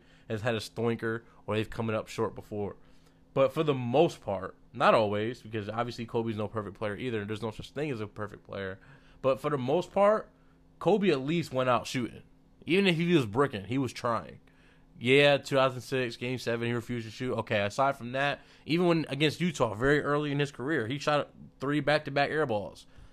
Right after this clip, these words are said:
But he still shot 'em, though. You know, you gotta give him credit for the fact that he wasn't afraid to take the shots. And it seemed like, I don't wanna say K D was scared, but he was just very timid,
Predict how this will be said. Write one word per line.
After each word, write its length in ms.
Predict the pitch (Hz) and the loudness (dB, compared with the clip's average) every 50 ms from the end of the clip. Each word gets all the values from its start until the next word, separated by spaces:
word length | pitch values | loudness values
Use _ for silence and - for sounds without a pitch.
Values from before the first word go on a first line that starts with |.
| - - - - - - | -20 -20 -20 -20 -2 2
But 140 | 120 120 131 | 4 4 4
he 80 | 139 | 4
still 220 | - - 147 127 113 | 2 2 2 2 2
shot 340 | - - 127 131 160 151 | 2 2 4 6 6 6
'em, 100 | 131 120 | 6 4
though. 240 | 113 110 113 131 165 - - - - - _ _ _ - - - - - - _ | 2 2 0 0 -2 -8 -16 -20 -20 -20 _ _ _ -20 -20 -20 -20 -20 -14 _
You 80 | 123 | 0
know, 60 | 117 | 2
you 80 | 117 127 | 4 4
gotta 160 | 143 139 139 | 4 4 4
give 160 | 135 135 139 | 4 4 2
him 80 | 135 120 | 2 0
credit 340 | - - 151 147 139 135 - | 0 2 4 4 4 4 2
for 60 | 127 | 0
the 80 | 120 117 | 0 2
fact 200 | - 123 120 113 | 2 0 2 2
that 80 | 117 | 0
he 60 | 117 | 2
wasn't 240 | 131 135 123 120 117 | 2 2 2 0 -2
afraid 220 | 113 - 131 123 113 | 0 0 0 0 0
to 80 | 107 | -4
take 260 | 101 - - 127 120 | -6 -6 -6 -6 -8
the 80 | - 120 | -10 -14
shots. 580 | - - 123 120 120 110 - - - - - - - - - _ _ - _ | -10 -6 -4 -4 -4 -4 -6 -10 -16 -20 -20 -20 -20 -20 -20 _ _ -14 _
And 100 | - 117 | -4 -2
it 100 | 127 127 | -2 -2
seemed 280 | - - 170 180 180 170 | -2 -2 -2 0 0 2
like, 300 | 156 143 135 131 110 - - | 2 2 2 0 -2 -8 -4
I 80 | - 160 | 0 2
don't 100 | 208 208 | 4 4
wanna 140 | 175 147 139 | 4 2 2
say 180 | - 127 123 | 0 -2 -2
K 200 | 120 - 139 127 | -2 -2 -4 -4
D 120 | 123 120 110 | -2 -2 -4
was 160 | 98 95 - | -4 -6 -8
scared, 540 | - - - 113 113 120 127 135 156 165 - - _ _ _ _ _ _ - - _ _ | -12 -8 -2 0 2 4 4 4 2 0 -2 -8 _ _ _ _ _ _ -20 -20 _ _
but 100 | - 127 | 2 4
he 60 | 147 | 6
was 140 | 170 180 151 | 6 4 4
just 120 | 156 143 | 0 0
very 220 | 127 147 143 135 120 - | 2 2 2 2 2 -2
timid, 380 | - - 135 120 104 90 - | -2 -2 0 0 -2 -4 -6